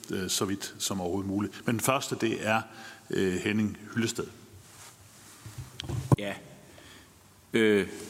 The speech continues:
Speaker 2: Trine, det var, det var jo nærmest sådan nogle nul-timers kontrakter, du skildrer der, når, når du snakker variable, øh, vognløb, ikke? Altså, hold da op. De får kun penge for den time,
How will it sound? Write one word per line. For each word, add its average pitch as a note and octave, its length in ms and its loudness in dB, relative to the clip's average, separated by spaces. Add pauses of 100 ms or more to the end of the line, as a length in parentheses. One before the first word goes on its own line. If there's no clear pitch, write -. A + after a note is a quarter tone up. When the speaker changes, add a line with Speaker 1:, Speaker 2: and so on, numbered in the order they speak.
(680)
Speaker 2:
Trine, A#2+ 280 6
det A#2 140 6
var, A2+ 260 6 (540)
det A2 120 8
var A2+ 80 8
jo A2 120 6
nærmest A#2+ 300 2
sådan C#3+ 160 6
nogle G#2 240 8
nul-timers G2 680 4
kontrakter, D#2+ 600 0
du D2+ 240 -4 (100)
skildrer E2+ 520 -2
der, C#2+ 280 -2
når, C2 200 -6 (200)
når D#2+ 120 2
du - 80 -2
snakker E2 360 2
variable, D2+ 600 0 (640)
øh, D2 240 -2
vognløb, D2+ 500 0
ikke? G2 220 -2 (160)
Altså, D2 260 -4
hold - 280 0
da F#2 60 2
op. - 220 -6 (260)
De F#2+ 60 -2
får A2+ 160 4
kun A2 220 2
penge G#2 260 2 (240)
for F#2+ 280 2 (960)
den G2+ 160 4
time, F#2+ 480 4